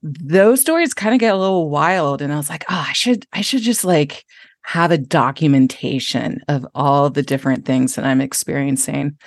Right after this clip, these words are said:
Um, and then I'm also going to eventually go to different properties, uh,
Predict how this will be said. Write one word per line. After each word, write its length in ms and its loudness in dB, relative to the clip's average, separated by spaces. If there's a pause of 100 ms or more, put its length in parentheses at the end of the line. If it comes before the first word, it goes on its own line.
(760)
Um, 500 2 (160)
and 140 4
then 100 4
I'm 80 4
also 460 4
going 300 0
to 120 -8
eventually 480 -2
go 200 -2
to 100 -2
different 340 -6
properties, 880 -2 (140)
uh, 240 0